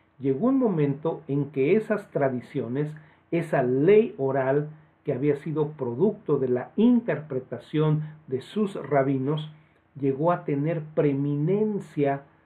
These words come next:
sobre lo que era la ley escrita, la ley que verdaderamente Dios había entregado en manos de su pueblo.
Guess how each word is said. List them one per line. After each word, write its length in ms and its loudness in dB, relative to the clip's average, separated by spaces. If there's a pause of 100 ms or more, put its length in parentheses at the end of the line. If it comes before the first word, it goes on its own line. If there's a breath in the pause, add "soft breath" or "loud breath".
(140 soft breath)
sobre 420 0
lo 220 -2
que 240 0
era 180 2
la 180 2
ley 400 2
escrita, 680 -12 (400 soft breath)
la 180 -2
ley 400 4
que 100 0
verdaderamente 1120 0
Dios 480 4
había 320 -4
entregado 680 -2 (340 loud breath)
en 240 -2
manos 600 0 (160)
de 400 -2 (100)
su 220 -14
pueblo. 380 -14